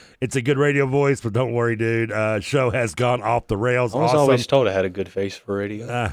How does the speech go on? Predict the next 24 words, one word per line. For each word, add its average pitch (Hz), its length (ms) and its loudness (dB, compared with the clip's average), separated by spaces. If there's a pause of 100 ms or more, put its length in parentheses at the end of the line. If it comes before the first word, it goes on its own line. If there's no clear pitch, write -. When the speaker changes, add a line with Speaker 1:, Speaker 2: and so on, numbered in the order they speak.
Speaker 1:
<laughs> 98 100 -6 (460)
I've 85 180 -8
got 87 180 -4
a 90 40 -6
good 82 160 -6
body 87 240 -2
for 92 140 -8
the 90 80 -4
blind. 98 420 -4 (320)
Uh, 139 640 2
and 131 220 0
<laughs> 139 340 -4
Tex 160 320 -4
also 151 260 -4
wants 143 140 -2
to 139 60 -8
know, 143 160 0 (420)
Dalton, 196 380 0
what 202 160 2
is 262 180 0
your 202 140 2
opinion 170 420 2
on 156 140 0
Arby's? 135 720 2